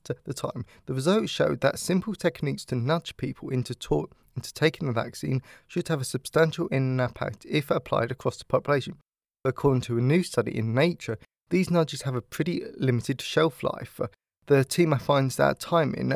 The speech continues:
really matters. Whilst text message reminders increased uptake immediately after the vaccine comes available,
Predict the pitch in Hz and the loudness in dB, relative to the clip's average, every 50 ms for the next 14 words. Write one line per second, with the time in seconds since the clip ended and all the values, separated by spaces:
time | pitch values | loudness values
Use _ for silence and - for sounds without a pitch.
0 | - 131 123 127 120 123 120 - - 120 123 117 - - - 113 110 113 131 - | 0 2 2 4 4 4 0 0 0 0 0 0 -2 -4 -8 -8 -8 -10 -4 -2
1 | 123 123 - - - - 175 - - - 147 139 127 - 127 127 - 127 127 127 | -2 -2 -2 -4 -8 -10 -10 -10 -6 -4 -4 -4 -2 -4 -8 -8 -4 -2 2 2
2 | 127 127 117 117 117 - - 147 165 175 - - 123 117 - - 117 117 - - | 4 2 2 -2 -6 -4 -2 0 0 0 0 -2 -4 -6 -2 0 0 -2 -2 -4
3 | - 113 - 113 110 120 139 165 170 - - - - - - - 143 135 - - | -8 -10 -8 -4 0 0 0 0 0 -2 -4 -4 -4 -2 -2 -2 -2 -2 -4 -8
4 | - - - _ _ _ - 151 139 131 - - 127 113 113 123 - - - - | -18 -20 -20 _ _ _ 2 2 2 2 2 0 0 2 2 0 0 0 -2 -2
5 | 123 117 - - 123 113 - 117 120 131 127 113 113 110 - | -2 0 0 0 -2 -2 2 4 4 4 4 4 0 -4 -6